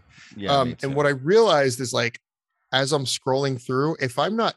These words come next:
Speaker 2: instantly captured in the first two seconds, I've moved on. And so I think that to me is the only hack that I know. And I try, like, in the first two seconds of my videos to just, like,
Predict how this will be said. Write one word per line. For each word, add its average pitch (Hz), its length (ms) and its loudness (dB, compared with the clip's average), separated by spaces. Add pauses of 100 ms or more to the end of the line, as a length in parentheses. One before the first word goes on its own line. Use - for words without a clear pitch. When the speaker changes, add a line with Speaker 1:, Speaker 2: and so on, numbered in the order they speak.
(140)
Speaker 2:
instantly 151 640 -2
captured 127 580 -2
in 120 80 -4
the 113 80 -6
first - 380 -6
two 120 140 -6
seconds, 120 680 -6
I've 117 140 -6
moved 110 300 -8
on. 104 320 -8 (100)
And 120 100 -6
so 123 120 0
I 117 80 2
think 123 280 -4 (880)
that 160 280 2
to - 120 2
me 135 320 0
is 120 180 0
the 127 180 -4
only 135 320 0
hack 120 440 -4
that 113 100 -4
I 113 180 -2
know. 117 540 0 (260)
And 117 140 -4
I 113 80 -4
try, 127 500 0
like, 113 380 -4
in 123 140 -2
the 117 60 2
first - 580 0
two - 220 -6
seconds 135 480 -4
of 120 120 -10
my 117 120 -4
videos 110 520 -6
to 110 80 -16
just, 110 260 -6
like, 107 200 -10